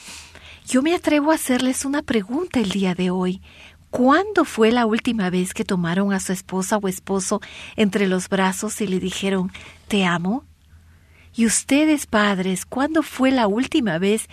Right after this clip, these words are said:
que de manera genuina expresaron amor a sus hijos? Hijos, ¿cuándo fue la última vez que dijeron a sus padres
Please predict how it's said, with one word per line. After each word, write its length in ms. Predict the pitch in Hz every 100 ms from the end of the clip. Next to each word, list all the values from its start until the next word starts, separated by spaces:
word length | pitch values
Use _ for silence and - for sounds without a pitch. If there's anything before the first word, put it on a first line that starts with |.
| - - -
que 140 | - 214
de 80 | 190
manera 380 | 185 190 226
genuina 500 | 240 233 190 202 214
expresaron 640 | 226 - 196 - 196 214 190
amor 260 | 175 190
a 80 | 202
sus 260 | - 190 175
hijos? 520 | 170 - 240 269 - - - - - - _ - - - - - - -
Hijos, 640 | 262 320 208 175 - - - - _ -
¿cuándo 380 | - 214 226 247
fue 260 | - 208 240
la 160 | 220
última 460 | 185 233 - 208 180
vez 220 | 196 196
que 100 | 233
dijeron 460 | 185 - 196 208 202
a 80 | 185
sus 180 | 185
padres 460 | - 185 185 202